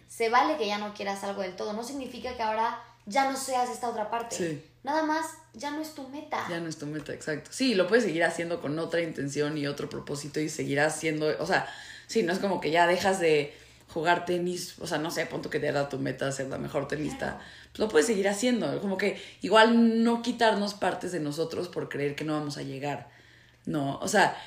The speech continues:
Speaker 2: porque si lo disfrutas en serio por ti, también no todo tiene que ser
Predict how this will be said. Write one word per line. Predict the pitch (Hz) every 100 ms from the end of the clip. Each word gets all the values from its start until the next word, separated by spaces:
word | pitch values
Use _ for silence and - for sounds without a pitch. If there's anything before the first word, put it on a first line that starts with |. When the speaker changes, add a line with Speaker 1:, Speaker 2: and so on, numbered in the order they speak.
| - -
Speaker 2:
porque | 190 185
si | 175
lo | 196
disfrutas | 196 196 220 226 254 226
en | 180
serio | 190 220
por | 190 160 -
ti, | 190
también | 196 202 214 214
no | 214 214
todo | 208 202 196
tiene | 190 190
que | 190
ser | - 175 170